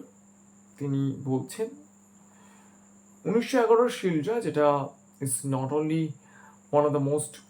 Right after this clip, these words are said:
famous days in the history of Indian freedom, as well as it marked as a milestone in Indian football history, because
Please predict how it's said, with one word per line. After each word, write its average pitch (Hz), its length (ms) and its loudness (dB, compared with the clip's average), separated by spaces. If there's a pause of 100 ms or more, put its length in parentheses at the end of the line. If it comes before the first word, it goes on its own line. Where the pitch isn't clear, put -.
famous 156 300 0 (100)
days 190 180 -4 (100)
in 147 40 -6 (120)
the 139 100 -2 (300)
history 147 340 -4
of 156 140 -4
Indian 143 240 -4 (520)
freedom, 143 280 0 (440)
as 139 60 -2 (100)
well 160 220 2
as 240 60 -6 (800)
it 127 100 -6 (220)
marked 175 300 0 (600)
as 139 80 -2 (100)
a - 20 -2 (120)
milestone 131 680 -2
in 120 60 4 (100)
Indian 120 260 -2 (760)
football 131 420 0 (320)
history, 127 500 -4
because 123 320 -10